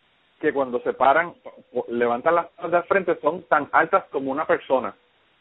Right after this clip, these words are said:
Para empezar, ya, ya se jodió la pendeja conmigo, ¿verdad? <laughs> Porque yo digo, "Está cabrón", tú sabes. Y entonces, en un momento dado del, del, de la serie, ¿verdad? De los cuarenta y cinco minutos,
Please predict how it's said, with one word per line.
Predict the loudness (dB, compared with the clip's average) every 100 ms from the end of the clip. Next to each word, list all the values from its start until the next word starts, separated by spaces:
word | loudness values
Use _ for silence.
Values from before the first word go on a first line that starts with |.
| _ _ _ _ -8
Para | -4
empezar, | 0 4 8 8 4 -6
ya, | 0 0 0 _ -2
ya | -2
se |
jodió | 4 4 6 4 0 -4 -14 -14 -4
la | 0
pendeja | 2 2 2 2
conmigo, | 0 -2 -4 -4 _ _ -12
¿verdad? | -8 -8 -8
<laughs> | -12 -8 -6 -2 -2 -2 -8 -10 -12 -12 -14 -12 -14 -14 _ -12 -4 8
Porque | 8 10 10 10
yo | 10
digo, | 12 10
"Está | 8 4
cabrón", | 6 4 2 -2
tú | -2
sabes. | 0 0 0
Y | 0
entonces, | 2 4 4 2 2
en | 2 2
un | 0
momento | -2 -2 2
dado | 4 4 4
del, | 2 2 0
del, | -2 -2 -2
de | 0
la | 0 -2
serie, | -2 0
¿verdad? | 2 2 0
De | 0
los | -4
cuarenta | -2 -4 -4
y |
cinco | -6 -6
minutos, | -4 -2